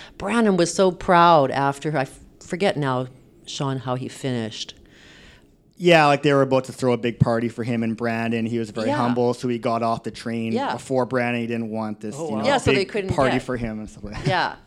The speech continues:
Speaker 1: I mean, I couldn't remember how he finished in his
Speaker 2: Yeah.
Speaker 1: race, but, uh, so it's funny, he gets off the train, you know.
Speaker 2: Yeah.
Speaker 3: <laughs> Yeah.
Speaker 2: And hopefully the book will kind of spark some debate, too, on which stories, you know, should have been included that
Speaker 3: Mm-hmm.
Speaker 2: weren't, or why is that story in there? So,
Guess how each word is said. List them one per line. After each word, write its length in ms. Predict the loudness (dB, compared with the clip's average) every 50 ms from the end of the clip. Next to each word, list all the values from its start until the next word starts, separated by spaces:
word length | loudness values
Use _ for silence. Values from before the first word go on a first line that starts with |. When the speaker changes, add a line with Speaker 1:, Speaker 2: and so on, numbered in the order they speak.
| -20 -20 -20 -20 -18 -12
Speaker 1:
I 40 | -10
mean, 80 | -6 -6 -6
I 60 | -6
couldn't 220 | -6 -8 -8 -8
remember 300 | -6 -4 -4 -4 -6 -6
how 120 | -6 -4 -6
he 100 | -6 -8
finished 420 | -10 -12 -10 -10 -10 -10 -10 -10
in 80 | -10 -10
his 200 | -10 -14 -12 -8
Speaker 2:
Yeah. 220 | -4 -2 0 0
Speaker 1:
race, 160 | -2 -4 -8
but, 340 | -12 -14 -14 -14 -12 -10 -8
uh, 120 | -8 -8 -10 -14 -20 -20 _
so 120 | -4 -2 -2
it's 120 | -2 0
funny, 240 | 2 2 2 2 0
he 80 | -6 -6
gets 240 | -6 -8 -6 -4 -4
off 160 | -4 -4 -4
the 80 | -10
train, 460 | -10 -6 -4 -4 -4 -4 -6 -10 -16 -20 -20 -18 -16 -14
you 140 | -12 -10
know. 120 | -6 -4 -2 -2
Speaker 2:
Yeah. 260 | 0 -2 -2 -4 -6
Speaker 3:
<laughs> 20 |
Yeah. 120 | -8 -10 -12 -14 _ -14 -2
Speaker 2:
And 80 | 6 6
hopefully 220 | 6 8 8 6
the 80 | 6 6
book 200 | 4 4 4 4
will 100 | 2 -2
kind 180 | 0 0 0 0
of 40 | 0
spark 360 | -6 -2 0 0 0 0 0
some 180 | 0 -2 0 0
debate, 480 | -2 0 2 2 2 2 0 -4 -10
too, 400 | -6 -2 0 2 2 2 2 2
on 300 | 2 0 0 0 -2 -2
which 220 | -2 -4 -4 -4 -10
stories, 720 | -10 -4 -2 0 0 0 0 0 0 0 0 -2 -2 -4
you 60 | -4
know, 300 | -4 -4 -4 -4 -6 -8 -10
should 220 | -6 0 2 2
have 80 | 2 4
been 140 | 2 0
included 320 | 0 -2 -2 -2 -2 0 0
that 100 | -2 -4 -2
Speaker 3:
Mm-hmm. 100 | -2 -2
Speaker 2:
weren't, 500 | 0 0 0 0 -2 -2 -2 -4 -4 -4
or 160 | -4 -4 -2
why 220 | 0 2 4 4
is 100 | 4 4
that 220 | 4 2 2 2 -2
story 520 | 0 2 2 4 4 2 2 0 0 0
in 140 | 0 0 -2
there? 340 | -2 -2 -2 -2 -2 -2 -4
So, 540 | -4 0 0 2 2 2 2 0 -2 -4